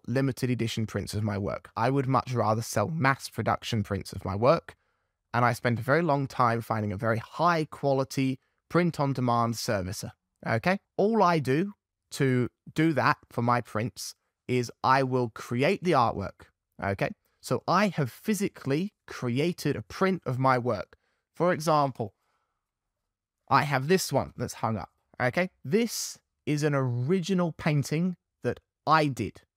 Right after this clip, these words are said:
Okay? And it's an oil painting. This is a scene that's just up the road from my house. Okay? I've painted this. I then go and take a very high quality photograph of it.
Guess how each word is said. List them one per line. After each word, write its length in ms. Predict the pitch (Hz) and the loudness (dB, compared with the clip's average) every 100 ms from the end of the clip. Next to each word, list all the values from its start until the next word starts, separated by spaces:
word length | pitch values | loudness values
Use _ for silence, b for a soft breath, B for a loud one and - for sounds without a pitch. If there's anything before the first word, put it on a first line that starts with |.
| _ _ - | _ _ -2
Okay? 420 | 120 120 170 180 | 0 2 0 -2
And 120 | - 123 | -2 -2
it's 100 | 123 | -2
an 120 | 113 - | -4 0
oil 240 | 156 143 | 2 2
painting. 520 | 117 - 110 - 73 - _ _ _ _ | 0 -4 -4 -4 -12 -16 _ _ _ _
This 280 | 175 185 - | -2 0 -2
is 300 | 156 139 117 _ _ _ | -2 -2 -8 _ _ _
a 80 | 123 | -6
scene 640 | - - 240 202 196 196 - _ _ _ _ _ _ | -6 -2 0 2 2 0 -4 _ _ _ _ _ _
that's 200 | 117 - - | -8 -8 -2
just 320 | 226 190 - | 0 0 0
up 140 | 185 | 0
the 60 | 151 | 2
road 220 | 156 143 | 2 2
from 140 | - 139 | 0 0
my 140 | 127 | 0
house. 540 | 117 120 113 - - - _ _ | -2 -8 -10 -14 -14 -18 _ _
Okay? 340 | 127 - 175 - _ _ _ _ _ _ _ _ - | -4 -2 -4 -6 _ _ _ _ _ _ _ _ -4
I've 260 | 127 131 | -2 -2
painted 400 | - 208 220 175 | -2 0 0 0
this. 360 | 117 165 - - _ _ _ _ _ | -2 -4 -6 -14 _ _ _ _ _
I 120 | - 131 | -2 0
then 260 | 165 190 | 0 2
go 360 | 185 160 165 170 | 2 2 2 0
and 100 | - | -2
take 180 | 143 139 | -2 -2
a 40 | 123 | -4
very 360 | 117 151 143 | 0 2 2
high 480 | 117 - - 175 170 | -2 -8 -2 0 0
quality 480 | - - 160 156 156 | -4 -4 -2 -2 -4
photograph 680 | - 147 143 120 131 107 110 | 0 0 0 0 2 2 0
of 140 | 110 | -2
it. 240 | - - | -2 -8